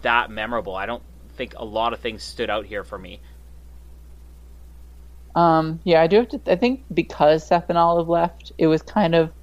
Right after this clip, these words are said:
Speaker 2: a very lull episode because they are the team that probably got along the most. They understand each other the most, maybe with the exception of Becca and Floyd.
Speaker 1: Mm-hmm.
Speaker 2: Um,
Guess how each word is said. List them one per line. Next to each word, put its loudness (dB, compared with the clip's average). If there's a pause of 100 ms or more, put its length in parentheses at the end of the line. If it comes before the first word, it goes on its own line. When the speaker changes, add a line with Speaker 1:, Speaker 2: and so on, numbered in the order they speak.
(500)
Speaker 2:
a 4
very 6
lull 6
episode 2 (420)
because 0
they 4
are 6
the -4
team -8
that -6
probably 2
got 2
along -2
the -6
most. -2
They 4
understand 0
each -4
other 2
the -4
most, 2
maybe 4
with 0
the 0
exception -4
of 0 (440)
Becca 2
and 0
Floyd. 4
Speaker 1:
Mm-hmm. -10
Speaker 2:
Um, 0